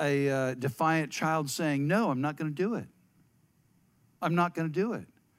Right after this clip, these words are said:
And the child can be forty-five, fifty, sixty, eighty, ninety years old. It doesn't matter.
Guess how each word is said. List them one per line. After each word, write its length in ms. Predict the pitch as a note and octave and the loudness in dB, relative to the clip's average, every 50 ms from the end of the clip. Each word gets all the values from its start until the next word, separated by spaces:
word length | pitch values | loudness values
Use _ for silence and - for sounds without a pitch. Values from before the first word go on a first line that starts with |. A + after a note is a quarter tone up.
| _ _ _ - - - - | _ _ _ -20 -20 -12 -4
And 380 | - D#3 E3 D#3+ D#3 D3 C3+ C3 | 0 2 2 4 4 2 2 0
the 100 | C3+ C3+ | -2 -2
child 520 | - - - E3+ F#3+ A3 A3+ F#3+ D3 B2 | -2 0 0 2 4 4 2 2 0 -2
can 140 | - C#3 C3 | -4 -4 -2
be 120 | B2+ B2 | -2 -4
forty-five, 760 | A#2 - - C3 B2+ B2+ B2+ A#2 - C3 B2 A#2+ B2+ C3 C3 | -4 -4 -2 0 0 0 0 -2 -2 -4 -2 -2 -2 -4 -6
fifty, 460 | - - A2 G2+ - - C3 C#3 D3+ | -6 -6 -8 -8 -6 -8 -10 -10 -8
sixty, 640 | D3 - - - A#2+ A#2 - - - A#2+ A#2+ D3 - - - | -10 -10 -8 -8 -8 -8 -8 -8 -6 -6 -6 -6 -8 -8 -4
eighty, 420 | A#2+ A#2+ A#2 B2+ C3 D3+ E3+ - - - - | -2 -2 -2 -2 -2 -4 -6 -8 -14 -12 -8
ninety 320 | B2 B2+ B2+ C3 C3 C#3 D#3 | -4 -2 -2 -2 -2 -2 -2
years 240 | D#3+ D#3 D#3+ D#3+ | 0 0 0 0
old. 360 | E3+ F3 G3 A#3+ D4 - A2+ - - - - - - - | -2 -2 -2 -2 -4 -6 -10 -12 -16 -20 -20 -20 -12 -2
It 120 | E3 E3 D#3+ | -2 0 2
doesn't 380 | D3 E3+ E3 E3+ F3+ F3 F3 | 2 2 2 2 0 -2 0
matter. 480 | D#3+ F3 G3+ B3 D4 C4 F#3 E3+ F3+ F#3+ | 2 2 4 4 4 4 2 0 -2 -4